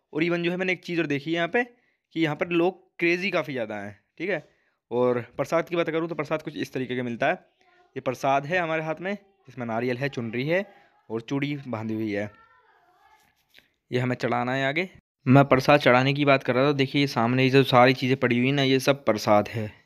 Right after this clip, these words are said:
यानी कि जो हमारे हाथ में नारियल और चुनरी लग रही है, सबको इस तरीके से इसमें डाल दिया जाएगा।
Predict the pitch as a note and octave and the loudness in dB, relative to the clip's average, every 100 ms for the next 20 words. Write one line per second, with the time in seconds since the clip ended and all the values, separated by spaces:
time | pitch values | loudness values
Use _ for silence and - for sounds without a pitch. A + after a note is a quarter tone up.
0 | - A2+ A2 A2 A2+ A#2 A2+ G#2 G#2 A2 | -4 -2 0 2 2 2 4 4 4 4
1 | A2 G#2+ A2 G#2+ A2+ A#2 A#2 A#2 - _ | 0 2 4 4 4 4 4 2 -4 _
2 | _ - A#2 G#2+ A#2+ A#2 C3 B2+ A#2 A#2+ | _ -4 -2 0 0 2 4 6 4 4
3 | C3 D3 A#2 - B2 B2+ B2+ A#2+ B2 B2+ | 2 2 0 4 4 4 0 2 2 4
4 | B2 B2 A2+ G#2+ G#2 A2+ A#2 A2+ A2+ C3+ | 2 2 2 4 4 6 6 6 4 2